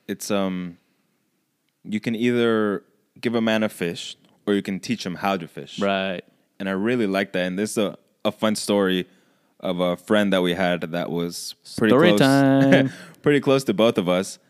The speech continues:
Speaker 1: And
Speaker 2: Yeah.
Speaker 1: we were in high school, and we were both in A P chemistry. And at this point, this was my last year, so I had been through quite a few A P classes, and so it was kinda boring, but, you know, you kinda had to do the work.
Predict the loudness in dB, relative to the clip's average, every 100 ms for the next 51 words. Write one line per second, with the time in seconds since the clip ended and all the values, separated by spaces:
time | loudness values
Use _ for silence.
0 | _ 0 2 4 4 2 2 -2 -4 -4
1 | -6 -2 0 0 0 0 0 -2 -4 -2
2 | -2 -4 -6 -2 -2 0 -2 -2 -4 -4
3 | -6 -10 -14 -18 _ _ _ _ _ _
4 | _ _ _ -4 -2 -2 -2 -4 -8 -10
5 | _ _ _ _ _ _ _ _ _ _
6 | _ _ _ -6 0 0 0 0 0 0
7 | 0 2 2 0 -2 -2 0 0 0 0
8 | -2 0 0 -2 -6 _ -2 0 2 2
9 | 0 0 -4 -2 -2 0 -4 -4 -6 -4
10 | -4 -4 -8 _ _ _ _ _ _ _
11 | _ _ _ -2 -2 2 2 4 4 4
12 | 2 -2 -10 _ 0 0 0 _ _ _
13 | _ -6 -2 -2 0 0 0 0 0 -2
14 | 0 0 -2 -6